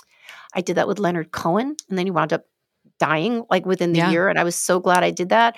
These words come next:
Speaker 1: Uh, I did that with Fleetwood Mac when they were in town. Uh,
Speaker 2: Oh,
Speaker 1: and
Speaker 2: that,
Speaker 1: we
Speaker 2: they're on my list.
Speaker 1: we took Tava's dad when he was really, really sick a couple months before he died, and it was just great that we did that. We did the same. We took him also the year before to Tom Petty.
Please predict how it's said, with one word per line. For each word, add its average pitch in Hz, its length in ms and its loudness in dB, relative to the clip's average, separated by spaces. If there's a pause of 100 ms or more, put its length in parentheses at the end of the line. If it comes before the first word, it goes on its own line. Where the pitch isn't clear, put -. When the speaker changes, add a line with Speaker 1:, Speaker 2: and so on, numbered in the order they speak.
(320)
Speaker 1:
Uh, 175 60 4
I 180 120 2
did 196 160 0
that 202 140 4
with 185 100 -2
Fleetwood 202 380 -2
Mac 175 380 2
when 233 140 0
they 233 120 0
were 240 120 0
in 247 120 -4
town. 269 400 0 (100)
Uh, - 80 2
Speaker 2:
Oh, - 40 6 (100)
Speaker 1:
and 196 80 2
Speaker 2:
that, 185 80 4
Speaker 1:
we - 60 0
Speaker 2:
they're 175 120 4
on 175 140 2
my 175 80 0
list. 147 480 -4
Speaker 1:
we 233 100 4
took 220 300 0
Tava's 196 360 2
dad 190 300 4
when 180 120 -4
he 202 60 -4
was 180 200 -6
really, 185 340 0 (180)
really 190 220 0
sick - 300 -2 (180)
a 170 140 2 (100)
couple 185 240 -2
months 165 200 -2
before 196 280 -2
he 165 60 2
died, 160 280 2
and 190 120 -2
it 196 80 -6
was 220 100 -4
just - 280 -4
great 190 260 2
that 160 100 0
we 196 80 0
did 208 140 2
that. 220 100 6
We 226 80 2
did 214 140 0
the 240 80 4
same. 226 240 0
We 226 100 0
took 233 240 0
him 226 100 2
also 220 200 2
the 220 80 -2
year 214 120 2
before 220 220 2
to 233 80 4
Tom 233 280 0
Petty. 302 280 2